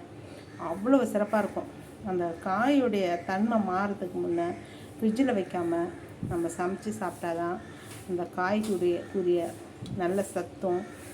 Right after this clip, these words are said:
அதோடைய தனித்துவமான சுவையும் நமக்கு கிடைக்கும். இதை உங்களோட நான் ஷேர் பண்ணிக்கிட்டேன்.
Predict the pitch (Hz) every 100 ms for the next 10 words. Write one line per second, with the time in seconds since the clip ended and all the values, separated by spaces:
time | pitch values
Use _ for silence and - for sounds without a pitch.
0 | - 180 175 170 170 165 - - - -
1 | - 175 214 226 247 190 175 196 - 190
2 | 180 190 180 160 160 165 165 165 185 -
3 | - - - - 175 170 165 165 180 202
4 | 208 180 - 175 185 202 180 170 202 254